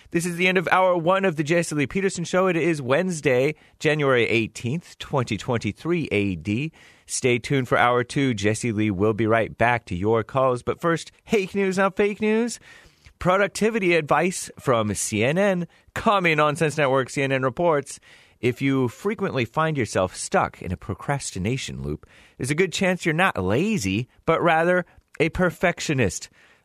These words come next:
Oftentimes, perfectionists avoid starting tasks due to, uh, fear, uh, of failure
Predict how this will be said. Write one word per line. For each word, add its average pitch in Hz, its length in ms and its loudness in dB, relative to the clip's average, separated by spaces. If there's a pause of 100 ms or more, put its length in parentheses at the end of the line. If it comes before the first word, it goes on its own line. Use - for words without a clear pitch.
Oftentimes, 135 840 0
perfectionists 143 840 -2 (200)
avoid 139 380 2
starting 143 400 0
tasks - 560 -2
due 131 240 -2
to, 120 340 0
uh, 98 160 4
fear, 170 600 0
uh, 95 160 0 (340)
of 101 160 0
failure 113 680 0